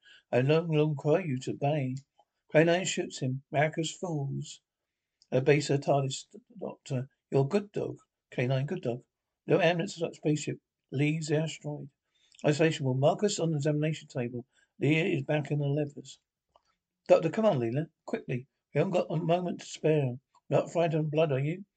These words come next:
You, the mighty huntress? Leela, just hurry up. Doctor pricks her finger and puts the sample into the scanner. Leela,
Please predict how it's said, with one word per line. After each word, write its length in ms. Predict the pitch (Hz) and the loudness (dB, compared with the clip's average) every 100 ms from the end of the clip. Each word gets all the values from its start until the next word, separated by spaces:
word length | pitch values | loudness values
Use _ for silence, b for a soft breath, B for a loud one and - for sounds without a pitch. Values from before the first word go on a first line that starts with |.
| _ _ _ _ _ _ | _ _ _ _ _ _
You, 180 | 143 156 | 0 2
the 80 | 143 | 2
mighty 320 | 151 160 147 | 2 0 0
huntress? 520 | 175 175 202 - - _ _ _ - | -2 -4 -10 -10 -16 _ _ _ 2
Leela, 320 | 156 135 135 - | 4 4 0 -6
just 200 | 196 - | -10 -4
hurry 220 | 185 175 | -2 2
up. 200 | 156 135 - _ _ _ - | 0 -2 -8 _ _ _ -4
Doctor 240 | 151 165 | -4 -4
pricks 280 | 160 175 - | -4 -4 -2
her 140 | 170 160 | -2 -2
finger 340 | 160 143 143 | -2 0 0
and 160 | 135 139 | -2 -2
puts 240 | 170 - | -4 -4
the 100 | 175 | -8
sample 400 | 170 156 147 143 | 0 0 0 0
into 160 | 143 143 | -2 -4
the 60 | |
scanner. 460 | - - 147 131 123 - _ _ _ _ 156 | -12 -4 -2 -2 -4 -10 _ _ _ _ 2
Leela, 300 | 151 123 | 2 2